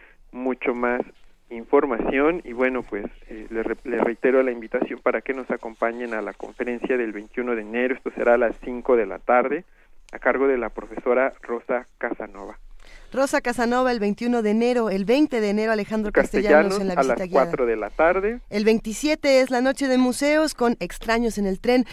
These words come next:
Speaker 2: Son muchísimas invitaciones. Todos vamos al co-, al antiguo Colegio de San Ildefonso. La invitación queda abierta. Y bueno, pues, muchísimas gracias, Marco Flores, una vez más por enseñarnos, eh, todos los caminos y de los recintos culturales.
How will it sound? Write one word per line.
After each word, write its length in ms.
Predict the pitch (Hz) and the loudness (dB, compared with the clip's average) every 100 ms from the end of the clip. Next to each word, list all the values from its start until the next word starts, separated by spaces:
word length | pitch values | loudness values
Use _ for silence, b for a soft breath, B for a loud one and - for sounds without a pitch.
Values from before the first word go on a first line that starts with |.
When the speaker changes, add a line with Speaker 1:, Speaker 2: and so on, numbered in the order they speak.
| B | B
Speaker 2:
Son 180 | - 294 | 0 2
muchísimas 560 | 311 294 294 302 247 233 | 2 2 2 2 2 0
invitaciones. 680 | 226 214 220 302 311 294 | -2 -2 0 2 2 4
Todos 260 | 277 285 254 | 4 2 4
vamos 360 | 254 262 240 | 2 2 0
al 180 | 214 208 | 0 0
co-, 80 | 190 | -2
al 200 | 190 202 | -2 0
antiguo 300 | 196 233 233 | -2 -2 -4
Colegio 320 | 214 202 208 208 | -2 -4 -2 -4
de 40 | |
San 180 | 202 190 | -2 -4
Ildefonso. 520 | 190 196 226 226 214 | -4 -4 -4 -2 -4
La 80 | 170 | -4
invitación 460 | 175 170 170 202 | -6 -6 -6 -6
queda 180 | 202 190 | -2 -2
abierta. 440 | 185 202 202 208 - B B B - | 2 0 0 -2 -2 B B B -6
Y 100 | 196 | 2
bueno, 200 | 226 220 | 2 4
pues, 140 | 202 | 2
muchísimas 600 | 214 208 247 254 220 196 | 2 0 -2 0 0 0
gracias, 420 | 214 214 220 202 | 0 0 0 0
Marco 300 | 214 202 202 | 0 -2 -2
Flores, 380 | 202 214 208 208 B B | -4 2 2 0 B B
una 220 | 233 285 262 | 2 4 6
vez 220 | 240 226 | 4 4
más 240 | 214 220 | 0 0
por 160 | 208 190 | -2 -4
enseñarnos, 640 | 185 196 202 202 214 202 B 214 - | -4 -2 0 0 0 -2 B -18 -6
eh, 260 | 175 175 - - | -4 -4 -6 -2
todos 300 | 233 226 226 | 2 2 2
los 160 | 185 | -2
caminos 520 | - 180 202 202 180 170 | -4 -4 -2 -4 -4 -4
y 40 | |
de 100 | 180 | -2
los 140 | 165 | -2
recintos 480 | 165 165 202 190 185 | -4 -4 -4 -2 -4
culturales. 760 | - 160 165 151 - - - | -6 -8 -4 -4 -4 -12 -14